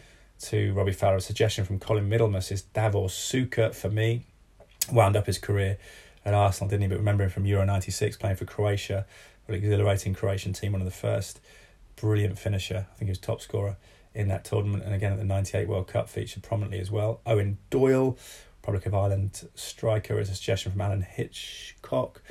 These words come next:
Marco van Basten from Kenneth Asquith, uh, who could do pretty much everything, couldn't he? A C Milan, Netherlands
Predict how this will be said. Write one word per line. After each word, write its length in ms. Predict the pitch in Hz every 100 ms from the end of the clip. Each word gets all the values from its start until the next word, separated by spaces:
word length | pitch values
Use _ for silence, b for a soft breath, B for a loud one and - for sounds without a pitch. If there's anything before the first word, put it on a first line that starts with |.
| B B B B
Marco 360 | 107 107 - 104
van 280 | 101 101 104
Basten 540 | 135 - - 139 110
from 160 | 95 101
Kenneth 260 | 117 110 104
Asquith, 520 | 113 - 104 92 - B B B B -
uh, 100 | 92
who 100 | 101
could 140 | 98
do 140 | 110 101
pretty 180 | 113
much 200 | 110 -
everything, 280 | 107 104 98
couldn't 200 | 95 104
he? 60 | 101
A 120 | 104
C 160 | - 104
Milan, 480 | 98 101 104 101 101
Netherlands 720 | 92 104 107 95 98 - -